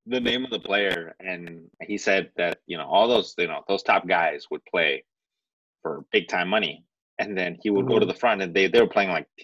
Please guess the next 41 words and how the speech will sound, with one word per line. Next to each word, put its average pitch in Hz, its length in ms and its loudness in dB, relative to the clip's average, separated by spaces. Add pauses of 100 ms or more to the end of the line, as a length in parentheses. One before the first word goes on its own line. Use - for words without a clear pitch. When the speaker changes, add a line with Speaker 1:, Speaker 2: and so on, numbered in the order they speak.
(120)
Speaker 1:
I 85 80 -2
think 120 160 -2
he - 60 -16
said, 92 220 0
like, 80 200 -2
dollar 90 280 2
blackjack. - 540 -2 (1300)
And 98 80 -10
he 98 100 -2
asked 107 280 4
Michael, 98 380 2
like, 82 240 -4
"Why, 95 220 4 (140)
why 98 140 0
do 131 80 -2
you 147 120 0
even 147 100 -2
wanna 127 180 2
play 139 320 0
over 90 220 0
here?" 90 480 -4 (260)
<laughs> - 120 -8
And 135 120 2
Michael 104 280 4
was 98 160 4
like, 90 200 4 (120)
"Because 92 220 -10
I 104 60 2
wanna 110 180 0
be 104 100 6
able 104 120 8
to 95 60 4
say 95 200 0
that 90 140 0
I 87 40 0
got 85 220 2
your 110 220 2
money 104 280 0
in 92 100 -6
my 90 240 0
pocket." - 340 -4